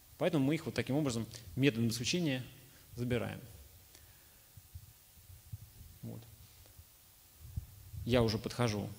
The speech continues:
к окончанию доклада. То есть, конечно, я не рассказываю про весь язык, а я рассказал только про те вещи, которые как бы интересные. Как бы вот такие моменты, на ко-, про которые, может, и не узнаешь никогда, если не столкнешься со своим языком.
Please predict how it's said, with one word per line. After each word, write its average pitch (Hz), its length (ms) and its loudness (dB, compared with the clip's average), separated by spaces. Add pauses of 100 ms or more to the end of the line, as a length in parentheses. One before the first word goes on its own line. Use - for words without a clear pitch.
(140)
к - 60 -6
окончанию 113 600 0 (120)
доклада. 175 440 0 (340)
То - 60 8
есть, 139 140 4
конечно, 202 340 6
я 147 140 8
не 151 120 6
рассказываю 156 440 4 (240)
про 175 140 6
весь 269 260 8
язык, 117 300 4
а 113 80 2
я 175 100 6
рассказал 160 320 2
только 143 160 -2
про 147 160 2
те 160 160 0
вещи, 240 220 2
которые 139 440 2 (300)
как 110 140 -6
бы 117 80 2
интересные. 117 680 2 (140)
Как 107 140 -8
бы 104 120 -4
вот 107 80 -6
такие 123 240 -2
моменты, 170 440 -2 (200)
на 113 140 -2
ко-, 127 100 0
про 123 200 -4
которые, 135 320 0
может, 127 260 -4
и - 20 -2
не 123 100 -2
узнаешь 117 560 -6
никогда, 175 400 -4 (540)
если 127 160 -4
не 117 60 0
столкнешься 139 460 0
со - 40 -6
своим 127 220 0
языком. 120 360 -4